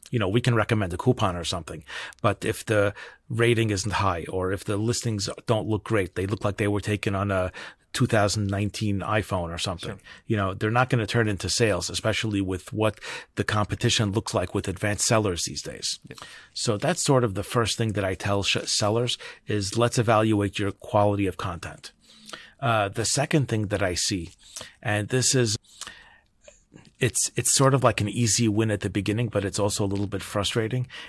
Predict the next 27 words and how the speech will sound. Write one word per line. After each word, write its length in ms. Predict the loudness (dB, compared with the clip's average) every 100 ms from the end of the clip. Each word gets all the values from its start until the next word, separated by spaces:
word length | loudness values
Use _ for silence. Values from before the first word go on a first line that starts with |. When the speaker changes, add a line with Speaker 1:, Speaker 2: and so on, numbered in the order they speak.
| -2
Speaker 1:
is 440 | 2 4 2 -2 -6 -4
I 140 | 2 4
don't 260 | 6 6
ever 240 | 4 2 2
see 200 | 2 2
negative 400 | 2 0 -2 -2
terms 340 | -2 -2 -2
in 80 | -2
seller 320 | -2 -2 -4
accounts. 480 | -6 -8 -6 -6 -6 -10
Speaker 2:
Sure. 140 | -16 -16 -8 0
Speaker 1:
Um, 480 | 4 4 2 -4 -10 _ _ _ _ _ _ -18 -16 -16 -18 -16 -16 -8 6
I'll 160 | 8
see 180 | 8 6
an 80 | 4
account 420 | 4 4 2 2
where 380 | 4 4 4 0 -6 -14 -6 0
every 260 | 2 2
single 280 | 2 2 2
month 340 | 2 2 0
they're 340 | 0 2 2 0
spending 520 | -2 0 2 2 -2
tons 300 | 0 0 2
and 140 | 0
tons 240 | 0 0 -2
of 120 | -2
money 360 | 0 0 -2